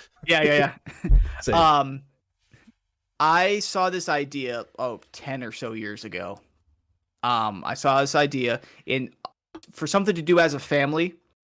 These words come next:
Speaker 1: on New Year's. So you have a mason jar, and what you do is throughout the year, anything good or cool or exciting that happens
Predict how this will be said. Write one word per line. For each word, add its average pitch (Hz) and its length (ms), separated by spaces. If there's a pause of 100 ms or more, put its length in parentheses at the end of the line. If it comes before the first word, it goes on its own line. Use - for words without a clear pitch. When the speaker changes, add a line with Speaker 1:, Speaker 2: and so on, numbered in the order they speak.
Speaker 1:
on 135 280
New 143 120
Year's. 95 500 (680)
So 139 500 (320)
you 147 200
have 175 400
a 151 440
mason 151 480
jar, 113 460 (1300)
and 135 520 (380)
what 143 260
you 143 140
do 185 260
is 135 180
throughout 156 600
the 202 120
year, 147 600 (640)
anything 180 720
good 170 400
or 151 100
cool 151 440
or 151 140
exciting 135 520
that 147 120
happens 170 760